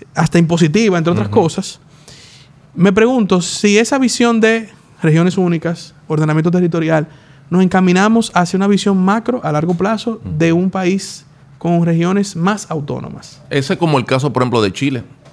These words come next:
Speaker 2: En Chile, ahora en el dos mil veinte, las gobernaciones se votan ya.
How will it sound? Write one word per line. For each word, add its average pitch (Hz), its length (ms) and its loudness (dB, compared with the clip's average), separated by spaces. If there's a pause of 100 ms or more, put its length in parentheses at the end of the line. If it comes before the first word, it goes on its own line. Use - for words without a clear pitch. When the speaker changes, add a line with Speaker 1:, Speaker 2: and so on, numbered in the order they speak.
(140)
Speaker 2:
En 117 220 0
Chile, 135 420 0 (400)
ahora 104 320 0
en 139 80 -2
el 139 120 -2
dos 123 120 0
mil 123 240 2
veinte, 98 420 -4 (360)
las 101 240 -2
gobernaciones 101 520 -2
se 110 60 -4
votan 85 320 -2
ya. 82 160 -8